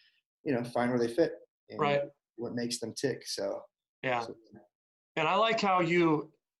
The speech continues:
Speaker 2: see, what I like about what your events do is it's not just the player. You're also working hard for the coach.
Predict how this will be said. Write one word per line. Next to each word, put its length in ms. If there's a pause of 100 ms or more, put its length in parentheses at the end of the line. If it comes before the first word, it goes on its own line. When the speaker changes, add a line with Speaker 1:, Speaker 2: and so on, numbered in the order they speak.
(380)
Speaker 2:
see, 240
what 200
I 160
like 240
about 420
what 160
your 200
events 360
do 480 (300)
is 580
it's 220
not 320
just 240
the 80
player. 420
You're 220
also 760 (460)
working 320
hard 260
for 120
the 80
coach. 640